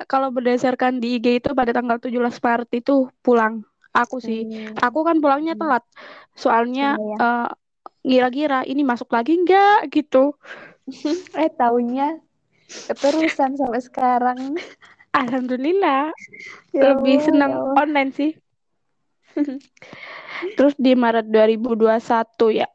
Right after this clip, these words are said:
Speaker 1: Di Maret dua ribu dua satu
Speaker 2: Mm-hmm.
Speaker 1: itu, eh, aku juga, eh, sebenarnya bukan pengalaman pertama kali sih. Ini kesekian kali aku
Speaker 2: Mm-hmm.
Speaker 1: berangkat sendiri ke kota gitu.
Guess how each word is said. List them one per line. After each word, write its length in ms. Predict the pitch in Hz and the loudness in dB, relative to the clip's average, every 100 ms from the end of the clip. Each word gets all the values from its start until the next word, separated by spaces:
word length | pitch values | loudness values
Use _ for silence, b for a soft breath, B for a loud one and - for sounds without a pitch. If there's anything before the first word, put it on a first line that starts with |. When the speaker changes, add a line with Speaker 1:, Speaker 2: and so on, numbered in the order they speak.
| _ | _
Speaker 1:
Di 160 | 233 262 | -2 0
Maret 240 | 233 226 | 2 0
dua 160 | 220 220 | 2 4
ribu 240 | 220 240 | 4 4
dua 160 | 214 233 | 4 2
satu 480 | 254 240 311 208 | 2 -2 0 0
Speaker 2:
Mm-hmm. 80 | 220 | 0
Speaker 1:
itu, 340 | 233 _ 277 285 320 - _ _ _ _ _ _ - B B B B B - | -2 _ 4 4 2 -4 _ _ _ _ _ _ -20 B B B B B -4
eh, 200 | 240 - - | -2 -2 -4
aku 340 | 233 - 240 | -2 2 2
juga, 320 | 226 233 214 - - | 2 -2 -2 -4 0
eh, 460 | 233 220 214 214 240 247 - - _ _ _ _ _ _ _ _ _ _ - - - | 2 2 0 -2 -4 -10 -14 -16 _ _ _ _ _ _ _ _ _ _ -20 -20 -6
sebenarnya 400 | 233 233 240 330 | -2 0 0 0
bukan 260 | 277 240 | 0 0
pengalaman 640 | 233 233 240 226 226 226 226 | -2 -4 -2 -2 -2 -4 -6
pertama 380 | 233 226 220 | -6 -4 -4
kali 320 | 226 226 233 233 | -2 -2 -2 -6
sih. 160 | 262 | -6
Ini 320 | - 240 247 | -6 -2 -2
kesekian 560 | 247 247 240 - 233 233 | 0 0 0 0 0 0
kali 560 | 226 214 214 220 226 269 _ B B B B | -2 -2 -2 -4 -8 -10 _ B B B B
aku 400 | - 233 - 233 | -4 -2 2 2
Speaker 2:
Mm-hmm. 80 | 233 | 2
Speaker 1:
berangkat 380 | 233 220 220 233 | 0 0 -2 -4
sendiri 560 | - 233 214 214 214 214 | 0 0 4 4 4 0
ke 80 | |
kota 480 | - - 220 - 214 | -4 -4 -2 0 -2
gitu. 460 | 208 233 - 202 262 | -2 -4 -2 -2 -4